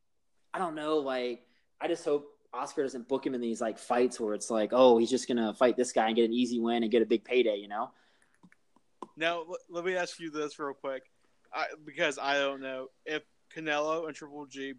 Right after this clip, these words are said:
Speaker 2: both fight again, is that gonna be on D A Z N, or are we gonna have to pay a bunch of money for it?
Speaker 1: No, it's gonna, no, no, they're, they're, no, no, no. The contract's on D A Z N for sure. Now, I would tell everybody this. I, you might wanna subscribe to D A Z N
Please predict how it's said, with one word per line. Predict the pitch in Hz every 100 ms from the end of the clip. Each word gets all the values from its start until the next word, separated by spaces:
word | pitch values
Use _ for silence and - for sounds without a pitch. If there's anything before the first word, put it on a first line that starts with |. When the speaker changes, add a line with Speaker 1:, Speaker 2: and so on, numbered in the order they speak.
| _ -
Speaker 2:
both | 127 127
fight | 131 131 113
again, | 127 123 123 131 _ _ _ -
is | 123
that | 139 143
gonna | 160 151
be | 151
on | 147
D | 139
A |
Z | 131 127
N, | 131 139 139
or | 131
are | 131 131
we | 135
gonna | 131
have | 135
to | 131
pay | 139
a | 123
bunch | 117 120 131
of |
money | 120 120
for | 120 - 120 123
it? | -
Speaker 1:
No, | 262
it's | 254
gonna, | 302 -
no, | 262
no, | 208
they're, | 165 175
they're, | 208 226 -
no, | 185 202
no, |
no. | 160 147
The | 156
contract's | 165 240 262 214 175
on | 147
D |
A |
Z | 120
N | 151 139 120 -
for | - 127
sure. | - 156 127 - - _ _
Now, | 147 185 139 101 - _ _ _ _ _ _ 123
I | 165
would | 196 185
tell | 196
everybody | 175 170 165 131
this. | 165 302 190 - - - - _ _ _
I, | 143 - 165
you | 180
might | 175 214 214
wanna | 208 196
subscribe | 190 170 - 196 185 180
to |
D | 160
A | 156
Z | 135
N | 170 190 196 170